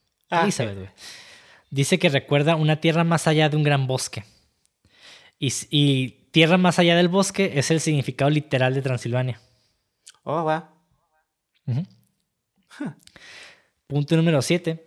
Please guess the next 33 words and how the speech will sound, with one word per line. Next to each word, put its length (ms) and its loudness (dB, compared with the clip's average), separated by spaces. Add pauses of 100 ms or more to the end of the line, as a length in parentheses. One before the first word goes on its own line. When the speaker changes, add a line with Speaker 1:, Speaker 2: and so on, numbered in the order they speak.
Speaker 2:
Durante 440 0
la 180 2
preproducción 540 0
de 80 2
la 140 2
película, 480 0
a 140 0
Francis 340 -2
Ford 160 -4
Coppola 320 0
se 120 -4
le 80 0
ocurrió 300 -4
la 120 2
idea 340 2
de 160 0
que, 260 -4
en 80 -2
presencia 460 -2
de 60 2
un 100 0
ser 200 -4
como 180 0
un 180 -4
vampiro, 480 0 (420)
las 220 2
leyes 240 2
de 80 2
la 100 2
física 340 -4
no 100 -2
funcionan 400 -4
correctamente. 680 -2